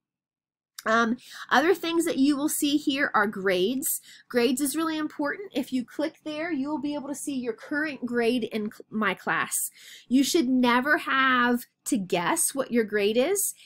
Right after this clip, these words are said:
Everything is submitted onto Canvas for any of my courses,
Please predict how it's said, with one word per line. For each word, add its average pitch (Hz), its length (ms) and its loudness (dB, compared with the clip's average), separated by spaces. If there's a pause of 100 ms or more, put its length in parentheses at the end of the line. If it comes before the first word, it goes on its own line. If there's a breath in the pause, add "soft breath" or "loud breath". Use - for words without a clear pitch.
(180 loud breath)
Everything 370 580 4
is 294 200 -2
submitted 247 560 0 (100)
onto 233 320 -2
Canvas 220 600 -4
for - 160 -8
any 240 200 2
of 214 120 -2
my 208 160 -2
courses, 302 680 -2